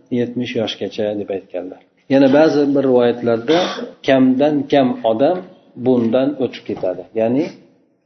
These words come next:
oltmish, yetmish yoshni o'rtasida asosan bo'ladi. Yetmish yoshdan kamdan kam odam o'tadi degan. Asosiy odamlar shu oltmishga borib bormasdan yoki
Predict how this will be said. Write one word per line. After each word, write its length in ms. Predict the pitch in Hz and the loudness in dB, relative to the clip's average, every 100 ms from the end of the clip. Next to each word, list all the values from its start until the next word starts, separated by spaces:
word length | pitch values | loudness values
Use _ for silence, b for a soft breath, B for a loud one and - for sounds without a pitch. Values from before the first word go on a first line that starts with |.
| _ - | _ -2
oltmish, 380 | 131 127 127 127 | -2 0 -4 0
yetmish 360 | 135 131 131 - | -2 0 -4 0
yoshni 280 | 117 - 156 | -2 0 -2
o'rtasida 420 | 156 120 101 139 | -2 -2 -4 -4
asosan 400 | 113 113 - 117 123 - _ _ 135 | -4 -4 -4 -4 -4 -10 _ _ -2
bo'ladi. 440 | 123 117 113 147 214 - _ _ _ _ _ 139 | 0 2 2 0 -2 -6 _ _ _ _ _ 0
Yetmish 360 | 139 139 143 | 0 0 0
yoshdan 340 | 131 104 - 143 131 - | 0 -2 0 0 0 -4
kamdan 420 | 123 113 110 120 | -2 0 0 -2
kam 200 | 120 123 | -2 -2
odam 260 | 123 117 139 | -2 0 0
o'tadi 280 | 117 101 92 | 0 -4 -4
degan. 200 | 95 95 - | -6 -8 -4
Asosiy 480 | 127 147 131 - 147 | -2 -2 -2 -2 -2
odamlar 440 | 117 113 117 135 113 | 0 0 -2 -4 -6
shu 160 | - 147 | -6 0
oltmishga 580 | 131 117 127 - - 131 | 0 0 -4 -6 -2 -2
borib 320 | 110 110 123 | 0 0 0
bormasdan 580 | 117 110 104 98 - 131 | -2 -4 -4 -8 -4 -2
yoki 300 | 110 101 123 | -2 -4 -4